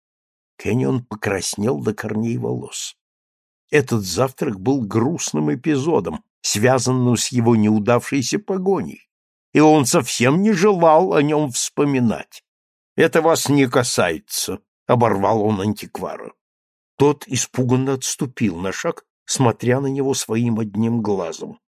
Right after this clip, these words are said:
«Какое вам дело, завтракаю я здесь или в другом месте, один или в обществе, и завтракаю ли я вообще? Занимайтесь своими делами». Он повернулся на каблуках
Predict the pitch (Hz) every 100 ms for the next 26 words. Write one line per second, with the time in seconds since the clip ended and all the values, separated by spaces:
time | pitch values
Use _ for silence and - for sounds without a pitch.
0 | _ _ _ _ - 151 - 185 202 208
1 | 220 214 156 175 208 143 127 110 104 175
2 | 233 - 208 - 123 110 117 127 107 123
3 | 120 151 180 - - _ _ 170 196 156
4 | 160 185 135 160 147 160 190 170 160 -
5 | - 165 - _ - 196 135 131 190 240
6 | 165 143 127 147 131 - - 170 127 -
7 | 214 190 - _ 190 123 147 175 - 151
8 | 147 156 160 151 160 156 180 190 170 -
9 | - - 151 - _ _ _ _ _ -
10 | 120 190 240 214 127 156 - - 147 180
11 | 160 151 110 113 101 80 65 - _ _
12 | _ _ _ _ _ _ _ _ _ _
13 | 110 107 117 113 113 117 92 - 90 87
14 | 95 110 123 196 - - -